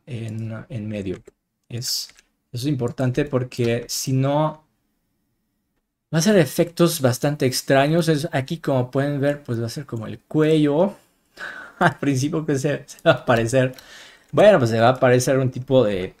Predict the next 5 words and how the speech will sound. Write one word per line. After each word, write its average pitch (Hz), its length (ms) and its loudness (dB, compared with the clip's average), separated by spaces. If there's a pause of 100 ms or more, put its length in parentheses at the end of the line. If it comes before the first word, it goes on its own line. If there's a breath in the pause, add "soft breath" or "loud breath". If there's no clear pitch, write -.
(120)
dinosaurio, 110 960 -2
un 113 240 -6
tipo - 280 -8
de 95 180 -6
dragón. 117 880 -6